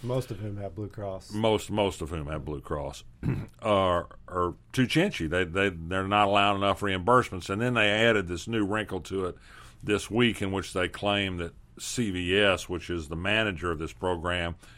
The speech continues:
Speaker 2: and which also owns pharmacies itself, is paying more to its pharmacies. Whether that's true or not, I, I don't know, but certainly that would be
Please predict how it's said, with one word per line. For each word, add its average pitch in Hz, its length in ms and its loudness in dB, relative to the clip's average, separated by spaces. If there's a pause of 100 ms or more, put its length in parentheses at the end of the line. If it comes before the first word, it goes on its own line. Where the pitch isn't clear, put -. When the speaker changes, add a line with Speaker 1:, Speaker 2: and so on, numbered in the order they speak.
Speaker 2:
and 98 140 -6
which 85 140 -6
also 95 420 0
owns 87 240 -4
pharmacies 80 580 -4
itself, 104 580 0 (1160)
is 104 140 -2
paying 110 340 4
more 101 220 4
to 104 120 6
its 107 120 2
pharmacies. - 640 -4
Whether 85 440 -4
that's 82 300 -4
true 80 300 -4
or 76 60 -2
not, 76 240 -4
I, 73 260 -6
I - 20 -2
don't 76 260 -6
know, 85 220 -2
but 71 160 -12
certainly 78 360 -8
that 76 180 -8
would 73 160 -12
be 67 260 -10